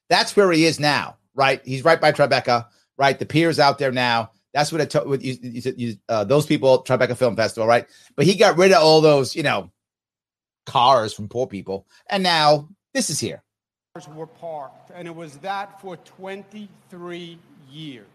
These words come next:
Speaker 1: And none of them knew that.
Speaker 2: Twenty-three years ago, the Hudson River was being redone, and we set up the Hudson
Speaker 1: Yep.
Speaker 2: River Park Trust. And twenty-three years ago, New York City signed an agreement that said they would make their best efforts to move the tow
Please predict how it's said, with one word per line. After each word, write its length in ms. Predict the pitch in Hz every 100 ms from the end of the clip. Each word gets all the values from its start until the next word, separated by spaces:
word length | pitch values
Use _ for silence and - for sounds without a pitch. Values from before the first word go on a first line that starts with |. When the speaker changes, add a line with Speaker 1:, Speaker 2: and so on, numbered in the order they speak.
| _ -
Speaker 1:
And 160 | 156 160
none 120 | 202
of 120 | 226
them 160 | 202 185
knew 140 | 226
that. 300 | 185 101 -
Speaker 2:
Twenty-three 680 | - 226 254 277 240 254 254
years 400 | 240 254 254 185
ago, 340 | 202 165 117 - _ _ _ _ _ _ _ _ _ _ _ _ _
the 80 | 170
Hudson 360 | 190 226 226 226
River 240 | 220 220
was 200 | 214 202
being 400 | 170 208 202 202
redone, 380 | 220 190 214 202
and 140 | 170
we 80 | 160
set 180 | 202 190
up 100 | 185
the 80 | 190
Hudson 120 | 214
Speaker 1:
Yep. 180 | 226 196
Speaker 2:
River 200 | 190 170
Park 380 | 202 196 -
Trust. 320 | - 214 165 185
And 120 | 170
twenty-three 460 | 202 226 220 247
years 360 | 226 254 247 202
ago, 200 | 214 208
New 120 | 208
York 220 | 214 214 214
City 400 | 226 220 214 185 _ _ _
signed 340 | _ 220 226 214
an 80 |
agreement 500 | 214 196 220 214 208
that 220 | 185 196 214
said 120 | 196
they 120 | 208
would 160 | 208 202
make 200 | 214 208
their 120 | 202
best 340 | 165 240 240 -
efforts 460 | 214 220 208 196
to 100 | -
move 260 | 202 214 185
the 80 | 202
tow 240 | - 214